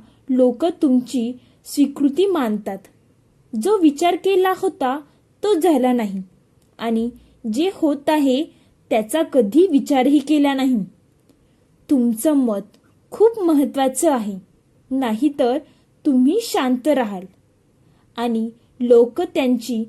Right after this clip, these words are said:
मनमानी करत राहतील. मूर्ख माणूस त्याचं नुकसान करतोय, पण जो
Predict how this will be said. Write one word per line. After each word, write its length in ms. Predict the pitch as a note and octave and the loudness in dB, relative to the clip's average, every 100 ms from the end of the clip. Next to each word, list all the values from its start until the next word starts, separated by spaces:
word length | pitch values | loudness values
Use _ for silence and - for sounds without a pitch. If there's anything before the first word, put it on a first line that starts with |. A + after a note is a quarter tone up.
| - _ | -12 _
मनमानी 580 | B3 C4 B3+ B3+ B3 D4 G4 | -2 0 2 0 0 -4 -2
करत 340 | E4 C#4+ D4 E4 | 0 0 0 0
राहतील. 480 | D#4 C4+ G#3 G#3+ E3+ _ _ _ _ _ _ _ _ _ C#4 | 0 0 -2 -8 -8 _ _ _ _ _ _ _ _ _ -2
मूर्ख 380 | C#4 C4+ - A4 G4 | 0 0 -2 -4 -2
माणूस 420 | B3+ A3+ A3+ A3 _ _ _ - | -2 -2 -4 -8 _ _ _ -2
त्याचं 420 | A#3+ A#3 G4 G4 | -2 -2 -2 0
नुकसान 420 | D4+ - D#4+ C#4 | -2 -2 -2 -2
करतोय, 460 | C4+ A#3+ G#3+ G3+ F3 - _ _ _ _ - | 0 -2 -2 -12 -14 -16 _ _ _ _ 0
पण 300 | B3 G#3+ G#3+ - _ _ A#3 | 0 0 -4 -12 _ _ -6
जो 160 | C4+ | 0